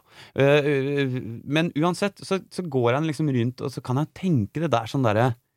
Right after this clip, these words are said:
og det er en sånn usympatisk tanke å liksom skulle føle seg bedre enn noen.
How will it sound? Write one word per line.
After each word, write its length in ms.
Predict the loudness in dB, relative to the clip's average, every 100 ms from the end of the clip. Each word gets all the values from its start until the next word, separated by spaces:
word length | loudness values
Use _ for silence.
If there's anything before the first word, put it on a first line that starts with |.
| _ _ _ _ _ _ _ -4
og 100 | 0
det 100 | 0 2
er 160 | 2
en 160 | 2 2
sånn 260 | 2 2 0 _ _ _ _ -8
usympatisk 1600 | -4 -4 -2 -2 -2 -2 -2 -2 -6 -8 -2 -4 -4 -12 -16 -4
tanke 400 | 2 2 2 0
å 40 | 0
liksom 200 | -2 -4
skulle 160 | -4
føle 260 | 2 2 2
seg 140 | -2 0
bedre 540 | 0 0 0 -2 -2
enn 80 | 0
noen. 180 | 2